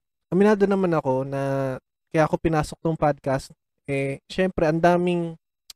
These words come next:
bagay na pumapasok sa isip ko, kaya wala talagang specific na topic yung sa akin. Kaya kung mapapansin nyo, yung All Elite Wrestling,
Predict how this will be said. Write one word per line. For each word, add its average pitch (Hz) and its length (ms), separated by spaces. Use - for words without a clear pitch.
bagay 156 320
na 160 160
pumapasok 156 480
sa - 140
isip 151 260
ko, 139 260
kaya 147 300
wala 175 160
talagang 180 320
specific 170 800
na 170 100
topic 156 480
yung 147 160
sa 139 240
akin. 127 240
Kaya 135 220
kung 156 100
mapapansin 156 560
nyo, 175 160
yung 165 240
All 156 220
Elite 160 240
Wrestling, 185 560